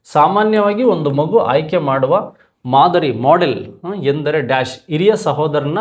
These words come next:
ಆಧಾರವಾಗಿಟ್ಕೊಳ್ಳುತ್ತೆ. ಅವನ ಪಾಲಕರು, ಶಿಕ್ಷಕರು ಅಥವಾ, ಆ, ಆ, ಅಧಿಕಾರದಲ್ಲಿರುವ ಯಾವುದೇ ವ್ಯಕ್ತಿ, ಗುಣಲಕ್ಷಣಗಳು ಪರಿಪೂರ್ಣ ಹೊಂದಿರುವ ವ್ಯಕ್ತಿ, ಮಗುವಿನ ಸ್ವಯಂ ಆದರ್ಶಕ್ಕೆ ಸಮೀಪವಾದ ವ್ಯಕ್ತಿ.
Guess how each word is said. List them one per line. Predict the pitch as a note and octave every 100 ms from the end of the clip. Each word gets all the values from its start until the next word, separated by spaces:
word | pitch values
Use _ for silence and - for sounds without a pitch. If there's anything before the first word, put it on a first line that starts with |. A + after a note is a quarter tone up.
| A3
ಆಧಾರವಾಗಿಟ್ಕೊಳ್ಳುತ್ತೆ. | B2+ B2+ B2+ A#2 A2+ - A2+ G#2+ F3 F#3 F3+ _ _ _
ಅವನ | C#3+ D#3+
ಪಾಲಕರು, | D3+ C3+ D#3 G#3 G#3 G#3+
ಶಿಕ್ಷಕರು | G#3+ F3+ - F#3 G#3
ಅಥವಾ, | G#3+ G#3+ E3+ D#3+ D#3 - _ _ _
ಆ, | C#3 C3+ B2+ C3 -
ಆ, | C#3+ C3+ B2
ಅಧಿಕಾರದಲ್ಲಿರುವ | C3+ F#3+ G3 G3 F#3+ F3+ F3+ E3 F#3
ಯಾವುದೇ | A3 C3+ A#2 D3 E3+ F#3+
ವ್ಯಕ್ತಿ, | C3 B2 - G#3 F#3 -
ಗುಣಲಕ್ಷಣಗಳು | C#3+ G3+ G#3+ - G3+ F#3 G3+
ಪರಿಪೂರ್ಣ | G#3+ F#3+ D#3+ E3 F#3+ G3
ಹೊಂದಿರುವ | E3 D#3 D#3+ F#3
ವ್ಯಕ್ತಿ, | B2+ G#2+ - F#3+ F#3+ - _ _
ಮಗುವಿನ | C#3 D#3+ G3+ G3+
ಸ್ವಯಂ | F#3+ D#3 F3 G#3+ -
ಆದರ್ಶಕ್ಕೆ | C3 D3+ E3 - D#3 - A3+ A#3
ಸಮೀಪವಾದ | - - D3+ E3 E3 C#3+ B2 C3
ವ್ಯಕ್ತಿ. | F3 F2 - -